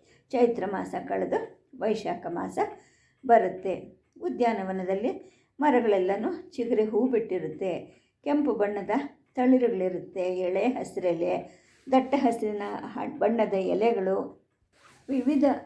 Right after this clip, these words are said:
ವಿನ್ಯಾಸದ ಪುಷ್ಪಗಳು ಎಲ್ಲನೂ ಚಿತ್ರಗಳ ಹಾಗೆ ಕಂಗೊಳಿಸ್ತಾ ಇರುತ್ತವೆ.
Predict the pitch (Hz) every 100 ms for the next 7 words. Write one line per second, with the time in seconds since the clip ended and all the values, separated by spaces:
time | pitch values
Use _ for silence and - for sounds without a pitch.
0 | - 254 240 233 226 - 190 170 160 -
1 | 262 262 - 214 185 196 185 - 226 208
2 | 220 359 - _ _ _ _ 359 359 349
3 | 320 294 254 214 214 - 175 208 208 196
4 | - 190 180 165 - 170 170 - -